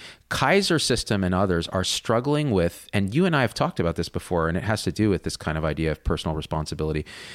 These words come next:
Um, they're, they're struggling with this, uh, onslaught of people in their, their patients in their system that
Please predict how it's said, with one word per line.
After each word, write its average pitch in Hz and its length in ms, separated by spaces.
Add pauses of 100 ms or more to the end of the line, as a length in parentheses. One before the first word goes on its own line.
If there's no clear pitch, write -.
(180)
Um, 98 320 (960)
they're, 143 200
they're 139 120
struggling 170 420
with 131 160
this, 117 180 (220)
uh, 104 220 (100)
onslaught 120 960 (420)
of 110 420 (140)
people 82 600
in 95 180
their, 95 360
their 92 160
patients 131 520
in 92 120
their 87 140
system 82 480 (500)
that 110 560